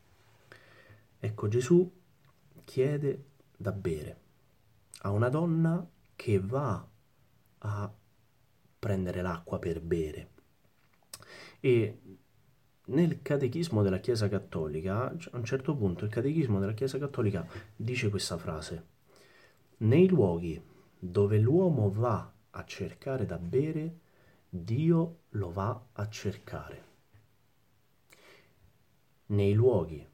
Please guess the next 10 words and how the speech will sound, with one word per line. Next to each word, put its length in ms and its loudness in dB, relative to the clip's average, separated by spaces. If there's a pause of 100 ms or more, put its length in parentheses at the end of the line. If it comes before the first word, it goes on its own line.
ripeto, 600 -6
nei 120 -6
luoghi 480 -2
dove 260 2
l'uomo 680 2 (300)
va 240 -2
a 60 0
cercare 600 -6
da 120 -6
bere, 580 -2